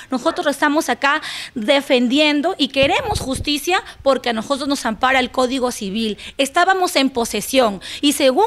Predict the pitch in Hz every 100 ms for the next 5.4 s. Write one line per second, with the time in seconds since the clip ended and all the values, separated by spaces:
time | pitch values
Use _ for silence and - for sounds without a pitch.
0 | 466 294 277 330 359 285 269 254 262 247
1 | 240 247 302 370 349 - 330 349 359 285
2 | 240 240 294 320 285 - 247 247 226 269
3 | 330 302 226 190 208 226 - 262 294 285
4 | 262 302 294 254 285 453 403 330 262 330
5 | 381 359 - 220